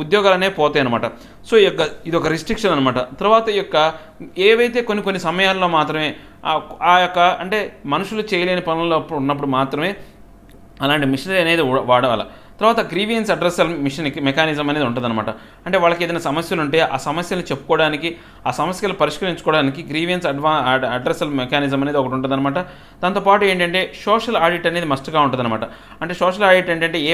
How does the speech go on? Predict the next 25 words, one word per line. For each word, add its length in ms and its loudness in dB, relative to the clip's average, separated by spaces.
పంచాయతీ 420 0
రాజ్ 180 2
వ్యవస్థలో, 400 0
అంటే 200 2
ఏ 100 -2
పంచాయతీల్లో 540 -2
ఎంతమందికి 520 -2
ఎంత 100 -4
ఉద్యోగాలు 400 4
ఇవ్వడం 260 0
జరిగింది, 360 0
ఎంతవరకు 440 2
ఈ 80 -2
యొక్క 120 -4
వ-, 100 4
ఎంజీఎన్ఆర్ఈ 560 2
స్కీమ్ 280 -2
అనేది 220 -4
ప్రభావవంతంగా 640 2
వ్యవహరిస్తున్నారని 640 0
ఆ 20 4
సోషల్ 320 2
ఆడిట్ 200 4
అనేది 240 0
మస్ట్‌గా 320 0